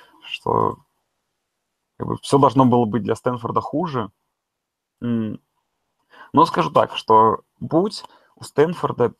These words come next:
чуть, наверное, какой-то поразнообразней, э, поразнообразней ресиверы, нежели, да, тот же Арсега Уайтсайд и Кевин Смит – который, ну, Смит-то понятно, ой, Арсега Уайтсайд, понятное дело, но Смит — это человек, который не постоянно так вот,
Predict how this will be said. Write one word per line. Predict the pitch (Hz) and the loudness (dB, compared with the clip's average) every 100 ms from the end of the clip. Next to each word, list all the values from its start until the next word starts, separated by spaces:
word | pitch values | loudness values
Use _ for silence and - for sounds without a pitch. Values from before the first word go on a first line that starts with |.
| _ _ | _ _
чуть, | - 151 156 143 | -6 -4 -2 -2
наверное, | 127 123 117 110 107 | -2 -2 -2 -4 -6
какой-то | - 117 - 113 | -10 -8 -6 0
поразнообразней, | 123 120 117 127 127 139 127 107 110 104 - - _ - | 2 2 2 2 2 4 4 2 -6 -10 -14 -20 _ -8
э, | 107 147 104 - - - - _ _ _ _ _ _ | -4 -2 -2 -4 -8 -12 -20 _ _ _ _ _ _
поразнообразней | - 117 127 135 139 113 113 110 110 98 64 _ - | -6 -2 2 4 4 2 -2 -4 -6 -10 -14 _ -16
ресиверы, | 85 117 - 190 202 120 | -12 -12 -10 -6 -2 -2
нежели, | 117 120 107 107 | -2 -2 -4 -2
да, | 113 131 | 0 2
тот | 113 | 2
же | 110 | 2
Арсега | 113 - 113 113 | 0 0 0 4
Уайтсайд | 113 110 - 107 104 113 | 4 2 0 -2 -2 -6
и | 107 | -6
Кевин | - 120 113 | -4 -2 -2
Смит – | - 123 - _ _ _ _ _ _ _ _ | -4 -4 -6 _ _ _ _ _ _ _ _
который, | 117 113 113 117 _ | -4 -2 -2 -4 _
ну, | 117 139 - - | 0 0 0 -12
Смит-то | - 143 139 139 | -6 -4 -4 -2
понятно, | 127 165 190 - 113 - | 0 2 0 0 -10 -2
ой, | 117 - | 0 0
Арсега | - 113 120 110 117 120 | 0 2 2 2 2 4
Уайтсайд, | 123 120 - | 4 0 -6
понятное | 151 139 | -6 -2
дело, | 117 110 | 2 2
но | 113 | 0
Смит — | 113 - 139 110 | -4 -4 -4 -4
это | 110 - | -6 -8
человек, | - 120 117 | -2 0 0
который | 113 117 | -6 -8
не | |
постоянно | 113 - 170 165 | -10 -2 0 0
так | 113 | -6
вот, | - | -8